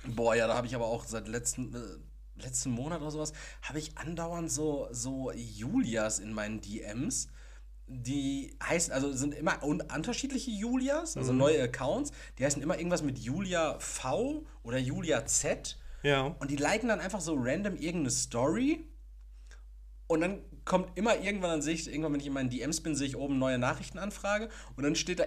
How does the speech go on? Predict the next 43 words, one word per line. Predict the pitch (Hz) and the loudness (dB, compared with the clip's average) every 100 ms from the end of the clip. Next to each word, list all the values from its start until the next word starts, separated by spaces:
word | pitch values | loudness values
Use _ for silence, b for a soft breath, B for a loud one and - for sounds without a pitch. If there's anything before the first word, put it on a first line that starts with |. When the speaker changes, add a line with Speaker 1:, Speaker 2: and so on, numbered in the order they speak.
| - | 0
Speaker 1:
immer | 185 240 226 | 0 2 2
von | 202 175 | 0 -2
irgend | 180 220 208 175 | 2 2 2 0
so | |
einem | 180 165 | -2 -2
Julia | 131 185 190 180 170 | -2 -2 0 2 0
V | 165 170 165 | 2 2 4
Z-Account, | 170 - 185 - 180 208 190 208 | 2 2 2 0 0 4 4 2
steht | 165 | 2
dann | 165 156 | 2 2
immer | 156 151 | 2 2
so, | 147 147 B B B | 0 -4 B B B
„Ups, | 196 208 - | 0 2 6
haha, | 180 160 175 160 | 8 10 10 10
wollte | 165 196 139 | 8 6 4
ich | 147 | 2
nicht | 131 139 | 2 4
liken, | 123 127 127 131 | 6 6 4 4
haha.“ | 139 131 135 120 117 B B B | 6 6 6 4 0 B B B
Und | 120 | -2
wo | |
ich | 135 | 0
mir | 139 | 2
dann | 135 127 | 2 0
so | 127 | -2
denk, | 131 143 127 | -2 -4 -2
und | |
dann | 127 123 | -2 0
guck | 143 143 | -2 -4
ich | 139 - | -4 -6
halt | 147 | -6
irgend-, | 147 151 | -6 -6
und | 127 - - - - | -8 -8 -12 -12 -6
da | 113 | -2
war | 147 | 0
auch | 123 | 0
gar | 107 110 | -4 -6
nichts | 113 - | -4 -4
geliked | - 131 131 160 156 | -2 2 4 4 0
Speaker 2:
Mhm. | 120 | -4
Speaker 1:
oder | 113 | -4
sonst | 127 151 | -4 -4
irgendwas. | 151 | -4